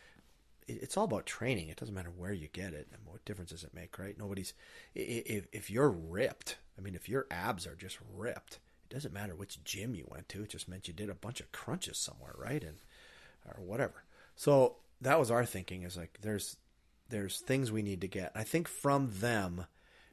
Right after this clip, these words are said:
we developed into, and it really comes from an organization called C C B T, uh, Center for Church-Based Training, uh, Gene Getz's ministry out of, um, Plano, Texas. No, that's not the right city. Uh, it's in Texas,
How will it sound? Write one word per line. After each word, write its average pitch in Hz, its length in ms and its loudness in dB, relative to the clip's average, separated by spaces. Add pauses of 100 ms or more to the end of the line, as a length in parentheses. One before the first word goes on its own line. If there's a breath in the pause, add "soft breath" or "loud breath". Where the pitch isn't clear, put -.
(120)
we 113 360 2
developed 104 720 2
into, 95 640 -2
and 95 120 -6
it 92 60 -4
really 120 260 4
comes 101 260 -2
from 101 180 -4
an 98 80 -2
organization 95 540 -2
called 92 220 -6
C - 240 0
C 104 200 0
B 98 280 -4
T, 95 440 -2 (420 loud breath)
uh, 98 200 -4
Center 123 260 2
for 104 140 0
Church-Based 101 500 0
Training, 113 460 2 (120)
uh, 92 200 -6
Gene 107 260 -2
Getz's 101 380 -2
ministry 95 420 -4
out 92 180 -4
of, 87 220 -8
um, 82 360 -8 (2250 loud breath)
Plano, 139 260 6
Texas. - 580 -2
No, 113 160 -4
that's 101 180 -4
not 95 120 -6
the 92 80 -8
right 90 140 -8
city. 92 300 -6 (280 loud breath)
Uh, 92 300 -6
it's - 180 -8
in 120 100 2
Texas, 98 500 -6